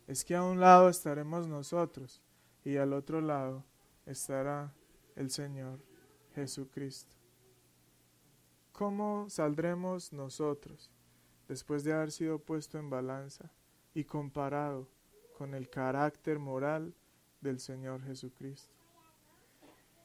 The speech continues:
Por supuesto, todos seríamos hallados faltos. Por eso necesitamos creer en el mensaje del Evangelio.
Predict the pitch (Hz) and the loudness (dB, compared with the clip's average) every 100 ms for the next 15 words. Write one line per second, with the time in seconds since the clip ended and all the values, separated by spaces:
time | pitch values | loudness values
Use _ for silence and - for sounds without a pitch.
0 | - _ 139 135 139 131 143 156 156 143 | -20 _ -8 -8 -8 -8 -2 -2 -2 -8
1 | 127 - 170 160 139 127 - - _ - | -6 4 6 8 4 -4 -14 -20 _ -20
2 | _ - - 127 139 151 143 143 139 139 | _ -18 -8 -4 -2 -2 -4 -8 -8 -8
3 | 135 131 123 123 127 - _ _ _ _ | -6 -4 -4 -8 -12 -20 _ _ _ _
4 | _ - 131 127 - - - _ _ _ | _ -8 -6 -6 -10 -20 -20 _ _ _
5 | _ _ - - _ - 139 143 160 175 | _ _ -20 -20 _ -4 -2 6 8 6
6 | - 135 127 _ _ - 143 139 143 139 | 4 -8 -12 _ _ -14 -10 -8 -8 -6
7 | 139 131 156 151 147 131 127 - _ - | -8 -6 -2 -2 -2 -8 -14 -20 _ -20
8 | _ - 131 131 147 180 196 190 _ _ | _ -8 -4 0 2 2 0 -10 _ _
9 | _ - 139 135 131 127 127 - 139 131 | _ -14 -10 -8 -8 -10 -10 -6 -6 -6
10 | - 131 131 _ _ _ _ - 139 131 | -10 -12 -12 _ _ _ _ -6 -4 -2
11 | 131 135 135 131 135 147 | -4 -6 -8 -10 -10 -12